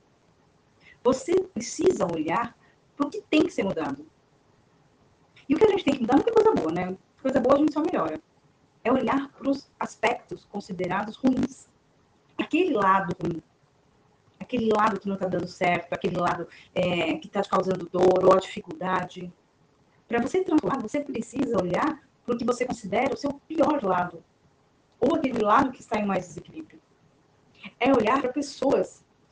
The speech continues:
situações, vivências que você teve. Traumas, bloqueios, doenças, transtornos. São as desarmonias que te impedem de ser, fazer, criar, conquistar,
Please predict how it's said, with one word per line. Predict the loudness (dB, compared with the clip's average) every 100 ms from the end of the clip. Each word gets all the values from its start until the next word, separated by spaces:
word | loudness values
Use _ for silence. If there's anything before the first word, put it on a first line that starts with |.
| _
situações, | -6 -6 -4 0 0 -2 -4 -2 -2 -4 -4
vivências | -2 0 4 6 6 2 -2
que | -8
você | -10 -10
teve. | -12 -12 -12 -16 _ _ _ _ _ 0
Traumas, | 4 4 2 -4 -8 -14 _ _
bloqueios, | -2 -2 0 2 4 4 2 0 -4 _ _
doenças, | -8 -4 -2 -2 -2 -4 -10 -14 -16 _ _ -6
transtornos. | -4 -4 -4 0 2 2 -2 -8 -10 _ _ _ _ _ _ _ _
São | -4 -2
as | -2
desarmonias | -2 -2 0 0 -4 -2 0 0 -2 -10 -20 -6
que | -6
te | -2
impedem | -4 0 2 2 0 -4
de | -8 -8
ser, | -6 -4 -2 -4 _ _ _ _
fazer, | 0 0 -2 -8 -10 _ _ _ _
criar, | -4 -2 -2 -2 -4 -10 _ _ 2
conquistar, | 4 4 0 -12 -8 -8